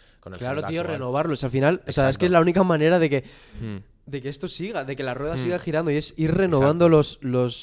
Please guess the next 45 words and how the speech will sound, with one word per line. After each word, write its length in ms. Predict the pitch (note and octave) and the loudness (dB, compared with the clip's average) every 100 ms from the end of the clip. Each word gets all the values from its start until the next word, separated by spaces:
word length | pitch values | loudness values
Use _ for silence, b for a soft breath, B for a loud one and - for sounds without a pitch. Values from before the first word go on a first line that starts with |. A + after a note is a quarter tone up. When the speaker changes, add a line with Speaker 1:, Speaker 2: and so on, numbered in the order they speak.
| - | -8
Speaker 2:
sonidos 440 | A#2+ C3+ D#3+ E3+ | -2 2 2 2
que 340 | C#3+ A#2+ A2+ G#2+ | 0 0 0 -4
siempre 380 | A#2 A#2+ B2+ | -8 -6 -4
han 180 | A#2+ B2+ | -6 -6
triunfado, 500 | C3 A#2+ C3 D3+ A#2 - - | -6 -6 0 0 -2 -8 -8
porque 120 | A2+ | -8
al 40 | G2 | -8
Speaker 1:
Mm. 20 | |
Speaker 2:
fin 100 | A#2+ | -10
y 20 | |
al 40 | A#2+ | -8
cabo 160 | B2+ | -8
es 100 | C3 | -8
eso, 180 | B2 A2+ | -12 -14
o 20 | |
sea, 120 | G#2+ G#2+ | -14 -16
el 40 | |
flamenco 480 | G#2+ G#2 A#2 B2 B2 B | -16 -14 -10 -8 -10 B
Speaker 1:
Mm. 40 | G2 F2+ B | -18 -18 B
Speaker 2:
siempre 360 | - - C3 C3 | -4 2 4 4
ha 40 | |
estado 360 | B2 B2 B2 B2 | 2 2 4 4
muy, 600 | B2 B2+ B2 B2 A#2 A2 | 4 2 2 0 0 -2
muy 180 | A2 B2+ | -2 -4
fuerte 380 | - A#2+ B2 A#2+ | 0 0 2 0
en 60 | |
España. 500 | A2 - A2+ A#2+ C#3+ - b b b | -4 -4 -4 -2 -4 -8 b b b
Bajó, 460 | A#2 A#2 A#2+ B2 B2+ | -6 -4 -2 0 2
bajó, 300 | A#2+ A2+ B2+ | 0 -2 -2
bajó, 340 | A#2+ A#2 B2+ C3 | -2 -4 -4 -4
estaba 320 | - B2 B2+ | -4 -6 -4
como 320 | C3 C3+ C3 | -6 -4 -4
en, 460 | B2+ B2+ B2 B2 A#2+ | -2 -4 -6 -10 -14
Speaker 1:
Mm. 40 | A#2 _ _ b _ | -18 _ _ b _
Speaker 2:
en 180 | B2 B2+ | -10 -8
puntos 340 | C#3 D3+ D3+ D3+ | -8 -6 -6 -4
marginales, 680 | C#3 - C3+ D3+ D#3+ F#3+ - | -8 -6 -4 -2 -2 -6 -12
Speaker 1:
Mm. 240 | A2 F#2+ | -16 -16
Speaker 2:
como 180 | G2 A#2+ | -12 -10
que 60 | A#2 | -8
ya 100 | B2 | -8
no 80 | C3 | -8
se 380 | C3+ C3 B2+ B2+ | -8 -6 -4 -6
respetaba 380 | B2 B2 B2 | -8 -6 -6
mucho, 360 | A#2+ C3 D#3 | -6 -6 -4